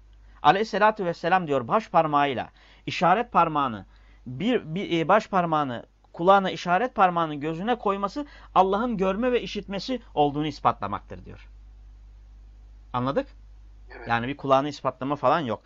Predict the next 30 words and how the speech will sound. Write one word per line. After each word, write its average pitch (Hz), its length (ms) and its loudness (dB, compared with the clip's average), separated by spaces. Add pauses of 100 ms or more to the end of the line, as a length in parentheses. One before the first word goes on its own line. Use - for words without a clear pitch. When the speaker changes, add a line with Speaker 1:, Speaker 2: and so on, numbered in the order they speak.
(340)
Speaker 1:
Bu 147 140 -2
bir, 269 240 -4 (400)
hem 226 220 4
teşbih 196 560 0 (160)
etmediklerini 185 580 2
anlıyoruz 151 400 0
bu 127 80 -4
ravilerden. 120 640 -2 (400)
Bu 139 120 -2
naslardan 139 520 0
teşbihi 143 420 0
anlamadıklarını 139 640 -2
anlıyoruz. 143 340 -6 (260)
Hem 226 260 2
de 208 80 0
manalarını 180 680 2
neye 208 160 -2
anlıyoruz? 202 360 -2
Allah'a 170 340 0
havale 156 340 -2
etmediklerini 131 580 -6
anlıyoruz. 95 420 -6
O 147 100 2
yüzden 170 280 -2
ne 214 100 -2
diyor? 220 180 0 (280)
Bununla 196 340 -2
sıfatlar 160 520 -2
kastedilmiştir 98 720 -14
diyor. 95 140 -18